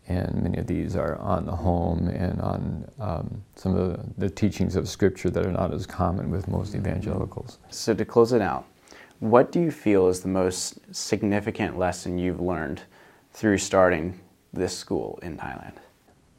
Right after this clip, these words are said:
Speaker 1: The, probably the most <laughs> significant les-, lesson is that God can use average people who don't have
Speaker 2: <laughs>
Speaker 1: very much to offer and,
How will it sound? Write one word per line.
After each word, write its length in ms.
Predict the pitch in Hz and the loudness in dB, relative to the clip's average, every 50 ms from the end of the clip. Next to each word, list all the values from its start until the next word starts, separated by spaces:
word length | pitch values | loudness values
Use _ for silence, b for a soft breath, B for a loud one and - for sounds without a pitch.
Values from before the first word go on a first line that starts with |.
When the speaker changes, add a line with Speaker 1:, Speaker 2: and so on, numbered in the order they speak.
| - - - | -18 -8 -2
Speaker 1:
The, 560 | 95 95 101 104 101 98 98 95 95 92 87 92 - | 2 2 4 4 4 2 2 0 -2 -4 -4 -6 0
probably 280 | - 117 110 120 113 98 | 2 4 4 4 2 0
the 60 | 90 | 0
most 340 | 90 87 95 101 98 98 - - | 2 2 2 2 2 0 -4 -2
<laughs> 40 | |
significant 680 | - 104 101 92 104 98 101 101 - 101 85 - 95 95 | 0 0 2 2 0 0 0 0 0 0 0 0 2 2
les-, 220 | 98 101 101 - | 2 0 0 -2
lesson 480 | - 98 98 98 98 95 - 98 95 92 | 0 2 4 4 2 2 -2 -2 0 0
is 120 | 92 87 | 0 0
that 260 | 92 101 98 95 - 107 | 0 0 0 0 0 0
God 240 | 95 98 98 92 - | 0 0 0 0 0
can 160 | 98 95 95 | 0 0 0
use 300 | 92 98 101 98 92 - - - - | 2 2 2 0 -2 -4 -6 -10 -6
average 500 | - 110 98 98 95 98 107 104 101 - | -2 0 0 2 2 0 -2 -2 -4 -4
people 420 | - 107 98 87 - 101 92 92 90 | -2 0 0 0 0 0 0 2 2
who 220 | 90 92 90 87 | 2 2 2 2
don't 240 | 95 104 101 - - | 2 2 2 2 0
have 340 | 95 - 95 92 85 - - | 0 0 0 -2 -4 -6 -8
Speaker 2:
<laughs> 120 | - - 107 | -6 0 4
Speaker 1:
very 160 | 98 107 104 | 4 4 6
much 320 | 101 101 107 101 - - - | 4 4 2 0 -2 0 2
to 120 | - - | 2 4
offer 520 | 107 101 98 98 95 - - 98 98 95 92 | 4 4 2 2 2 0 0 2 2 2 2
and, 260 | 95 98 98 101 | 2 2 0 0